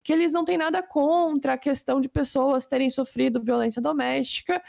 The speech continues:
mas que eles estão em busca da verdade. Então, eles estão criando um documentário pra que você encontre a verdade.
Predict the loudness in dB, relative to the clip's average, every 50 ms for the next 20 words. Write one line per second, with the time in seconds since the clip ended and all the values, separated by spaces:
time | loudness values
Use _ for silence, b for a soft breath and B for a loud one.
0 | B B B B -4 -2 -2 0 0 0 0 -2 0 0 2 2 2 2 0 -2
1 | -2 0 2 2 2 2 2 2 2 2 2 0 -2 -6 -4 -2 -2 -2 0 -2
2 | 0 0 -2 -4 -6 b b b b _ -10 -6 -2 0 2 2 2 2 0 -2
3 | -2 -2 0 0 0 0 0 0 0 -2 -2 -4 -4 -4 -4 -6 -4 -2 0 2
4 | 2 2 2 0 -2 -2 -2 0 2 2 2 0 -2 -2 0 2 2 2 2 2
5 | 2 2 2 2 0 0 2 2 2 2 2 0 0 0 0 0 -2 -2 -2 -2
6 | -4 -4 -4 -4 -2 0 0 0 0 -2 -2 -2 -2 -4 -6 -2 0 2 2 2
7 | 0 -2 -2 0 0 0 2 2 0 0 0 -2 -2 -2 0 -2 -2 -2 -2 -4
8 | -4